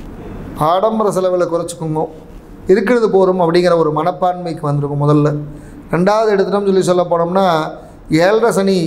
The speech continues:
போயிட்டு இருக்கிறனாலையும் உங்களுடைய ஜாதக ரீதியா, ஏன்னா இது பொது பலன் அப்படிங்கிறனாலையும் உங்களுடைய ஜாதக ரீதியா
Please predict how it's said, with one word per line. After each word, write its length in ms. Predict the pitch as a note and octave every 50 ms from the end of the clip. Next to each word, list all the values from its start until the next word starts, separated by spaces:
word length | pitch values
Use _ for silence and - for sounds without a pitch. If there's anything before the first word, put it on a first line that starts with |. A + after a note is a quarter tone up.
| D#3 - D#3+ - -
போயிட்டு 220 | F3+ F#3 F3+ F3+
இருக்கிறனாலையும் 640 | E3 F3 E3 E3 E3 D#3+ D#3+ D#3+ E3 E3 F3 F3+ E3 - E3+
உங்களுடைய 420 | F3+ G3+ G#3+ A3 G3+ G3+ F#3+ F3+
ஜாதக 500 | D#3 C#3 C3 E3+ F3+ G3 G#3+ A3 A3 G#3
ரீதியா, 360 | G3 F#3 F3+ E3 F3 E3+ D#3 D3+ D#3
ஏன்னா 160 | D#3+ F#3 F#3
இது 120 | F3 D#3+ D#3
பொது 260 | - F#3+ G3 A3 A3+
பலன் 300 | A3 G#3+ G3+ G3+ G3 F3+
அப்படிங்கிறனாலையும் 840 | E3 E3+ F3 E3+ E3+ E3+ E3+ E3+ E3 E3+ E3 E3 E3+ F3 D#3+ - - - - - - - - - - - -
உங்களுடைய 320 | E3+ F3+ F#3+ G3 G3 F#3+ F3+
ஜாதக 420 | D3 E3+ F3+ G3 G#3 A3+ A3+ A3
ரீதியா 420 | G#3 G3+ G3+ F#3 F#3+ F#3+ F#3+ F#3+